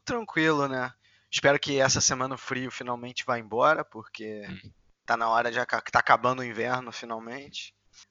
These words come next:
Speaker 1: Bundesliga entrando na reta final, né? O último
Speaker 2: Exatamente.
Speaker 1: quarto aí de Bundesliga chegando, muita coisa pra falar, briga pelo título esquentando.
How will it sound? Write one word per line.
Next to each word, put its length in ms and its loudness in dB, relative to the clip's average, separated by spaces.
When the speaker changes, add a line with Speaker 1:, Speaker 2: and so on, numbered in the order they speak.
Speaker 1:
Bundesliga 580 0
entrando 340 2
na 100 -2
reta 300 0
final, 720 2
né? 240 -2
O 60 -4
último 340 0
Speaker 2:
Exatamente. 80 -14
Speaker 1:
quarto 460 6
aí 340 -4
de 100 -20
Bundesliga 640 -6
chegando, 600 -6
muita 280 -4
coisa 280 -4
pra 160 -2
falar, 520 2
briga 300 0
pelo 220 -4
título 340 -8
esquentando. 720 -8